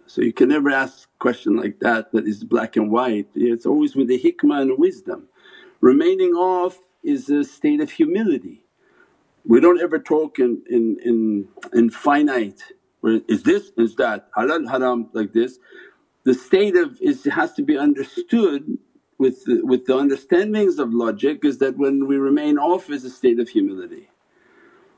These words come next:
That there's times that to be silent. Nobody's interested in what you have to say. So don't say it.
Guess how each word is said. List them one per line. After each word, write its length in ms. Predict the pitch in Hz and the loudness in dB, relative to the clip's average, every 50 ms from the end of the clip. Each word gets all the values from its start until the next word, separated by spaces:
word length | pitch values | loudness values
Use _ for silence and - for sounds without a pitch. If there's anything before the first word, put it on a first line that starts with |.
| _ - | _ 2
That 140 | 107 104 98 | 2 4 6
there's 180 | 123 139 143 - | 6 4 4 4
times 340 | - 147 143 151 151 147 - | 0 0 0 0 -2 -2 -2
that 200 | 143 131 131 - | -2 -4 -4 -4
to 60 | - 131 | -4 -2
be 120 | 127 139 | -2 -2
silent. 640 | 135 - - 123 107 107 104 98 92 85 - _ _ _ _ _ _ _ | -2 -2 -2 -2 -2 -2 -2 -4 -6 -6 -10 _ _ _ _ _ _ _
Nobody's 480 | - 135 143 151 143 139 139 139 123 127 | -2 0 0 0 0 0 -2 -2 0 0
interested 400 | 139 143 - - 117 - - 123 | -2 -2 -2 -6 -4 0 0 2
in 120 | 120 120 | 2 2
what 180 | 117 117 110 - | 0 0 0 -2
you 80 | 113 | -4
have 280 | 107 - 110 113 - - | -2 -2 -4 -4 -4 -6
to 80 | - 110 | -8 -6
say. 380 | - - 135 127 120 104 - - _ _ _ _ _ _ - | -4 -2 -2 -2 0 -2 -4 -6 _ _ _ _ _ _ -2
So 80 | - 135 | -2 0
don't 180 | 131 151 147 | 2 0 -2
say 200 | 139 - - 185 | 0 0 0 0
it. 260 | 202 160 - - _ | 0 -2 -6 -8 _